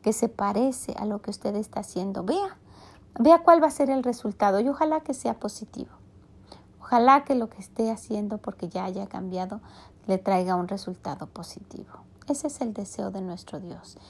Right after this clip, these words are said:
y yo oro para que Él nos ayude a hacer ese cambio que necesitamos hacer. ¿Qué le parece?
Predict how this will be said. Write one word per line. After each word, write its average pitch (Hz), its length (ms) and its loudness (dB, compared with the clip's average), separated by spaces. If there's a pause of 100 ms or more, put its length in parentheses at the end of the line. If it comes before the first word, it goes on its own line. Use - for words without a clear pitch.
(340)
y 226 100 -2
yo 247 240 0
oro 254 260 -2
para 208 220 -6
que 175 400 -10
Él 240 180 -4
nos 269 220 -4
ayude 190 500 -2 (360)
a 185 60 -6
hacer 202 260 -4
ese 208 340 -6
cambio 202 400 -6
que - 140 -10
necesitamos - 840 -12
hacer. - 300 -20 (500)
¿Qué 440 100 6
le 403 100 8
parece? - 360 2